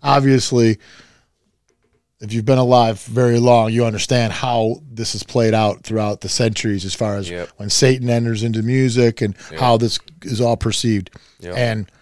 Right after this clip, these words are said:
Speaker 1: um, I was into black metal when I was, when I
Speaker 2: Mm-hmm.
Speaker 1: was younger.
Speaker 2: Mm-hmm.
Speaker 1: And the way I always took it,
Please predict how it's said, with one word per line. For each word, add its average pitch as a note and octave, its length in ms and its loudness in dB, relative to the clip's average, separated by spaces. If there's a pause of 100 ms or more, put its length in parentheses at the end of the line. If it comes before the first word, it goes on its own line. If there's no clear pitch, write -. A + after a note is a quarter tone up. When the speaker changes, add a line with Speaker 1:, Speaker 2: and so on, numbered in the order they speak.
(400)
Speaker 1:
um, A#2+ 400 -4
I B2 100 -4
was D3+ 120 0
into D3+ 140 0
black A#2+ 200 4
metal A#2 240 4
when A2 100 -2
I G#2+ 80 -2
was, G#2+ 240 -6
when A2+ 140 -6
I - 20 -4
Speaker 2:
Mm-hmm. A2 80 -6
Speaker 1:
was G#2 140 -8
younger. G#2+ 360 -10 (120)
Speaker 2:
Mm-hmm. G2 180 -8 (120)
Speaker 1:
And B2 260 -8
the D3 80 -4
way G3 220 6
I F3 280 0
always A3 380 0
took - 240 -2
it, - 160 -6